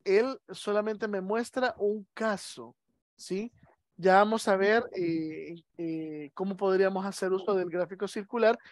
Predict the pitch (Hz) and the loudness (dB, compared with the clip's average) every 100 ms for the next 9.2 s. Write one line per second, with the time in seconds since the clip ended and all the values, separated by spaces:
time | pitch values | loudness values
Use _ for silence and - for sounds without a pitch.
0 | - 214 196 202 196 - - 170 156 - | -8 -6 2 6 6 4 -4 -4 -4 -12
1 | 123 - _ _ _ _ _ _ _ _ | -18 -18 _ _ _ _ _ _ _ _
2 | _ _ _ _ _ _ _ _ _ _ | _ _ _ _ _ _ _ _ _ _
3 | _ - 185 185 196 220 277 294 208 208 | _ -14 -8 -4 2 8 10 10 8 4
4 | 240 226 175 147 135 127 - - - _ | 6 4 2 -2 -2 -4 -10 -16 -16 _
5 | - 180 175 - 185 165 156 151 135 _ | 0 2 2 -4 0 2 4 2 -2 _
6 | _ _ _ _ 196 190 269 254 254 - | _ _ _ _ 8 10 10 6 2 4
7 | 262 254 233 220 196 165 214 262 - 180 | 2 6 6 6 2 2 4 4 2 -6
8 | 180 208 240 254 247 233 - 220 262 277 | -4 0 2 4 2 0 2 6 6 4
9 | 311 | -2